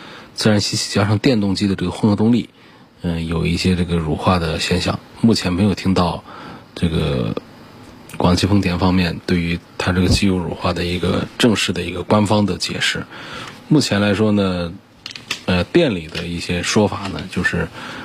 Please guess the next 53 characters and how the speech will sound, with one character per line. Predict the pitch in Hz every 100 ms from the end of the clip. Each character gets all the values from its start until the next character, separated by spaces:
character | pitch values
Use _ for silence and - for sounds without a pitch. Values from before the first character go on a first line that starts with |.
| - -
这 | - 104
是 | - 87 85 -
混 | - -
合 | 120
动 | 107 101
力 | 95
车 | - 95
的 | 85 80 78
一 | 78
个 | 82 80 - - -
特 | - 95
征， | 90 87 101
就 | 92
是 | 87
发 | 87 - 127
动 | 117 90
机 | 110
呢， | 110 85
它 | -
不 | 98 107
是 | 107 110
在 | 110 98
一 | 90 92
个 | 87 82 - - - -
长 | - 110
时 | 110
间 | 107 101
的 |
运 | 98 107
行 | - 87
状 | 98 90
态 | 95 90
下， | - - - - - - - -
那 | 98
么 | 95 90
这 | - 110
里 | 87 82
头 | 92
呢 | 92 85
就 | 98
会 | 90 90
有 | 87
水 | - -
汽， | - - 117 - - - - - - -
呃， | 85 85
没 | 71 90
有 | 101
得 | - 92
到 | 95 90 90 - - - - - -
蒸 | - -
发 | 110
挥 | 107 - 113
发， | - 113